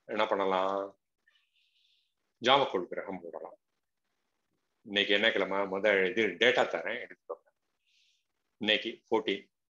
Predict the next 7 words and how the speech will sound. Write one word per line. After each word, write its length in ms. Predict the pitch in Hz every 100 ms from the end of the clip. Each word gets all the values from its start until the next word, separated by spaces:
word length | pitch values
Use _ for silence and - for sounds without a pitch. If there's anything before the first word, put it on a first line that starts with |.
| -
ஃபோர்டீன் 520 | 110 - 123 131 202 - _ -
செவன் 440 | 104 92 101 - - _ _ _ 98
டுவென்டி 260 | 92 92 87
ஒன் 180 | 92
அப்படின்னு 300 | 82 95 104 92
நடுவுல 300 | 110 107 90
எழுதிக்கோங்க. 400 | 87 82 78